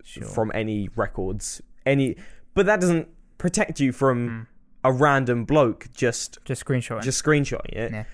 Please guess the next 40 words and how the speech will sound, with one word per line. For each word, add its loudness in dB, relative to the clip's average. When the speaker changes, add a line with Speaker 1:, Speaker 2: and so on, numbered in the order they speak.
Speaker 2:
But 4
I 8
guess 2
if 4
that 4
law 8
was 6
in 2
place 0
and 0
a 0
random 2
bloke 2
was 0
like, 4
"Here, 8
I 6
have 4
this 2
screenshot," 2
you'd -2
be 0
like, 2
"Well, 0
why 2
did -8
you -4
keep -4
that?" -4
Like, -2
I 2
think 2
Speaker 1:
Yeah, 6
Speaker 2:
everything 6
Speaker 1:
I, 8
I 6
think 2
that 6
would 2
be, 0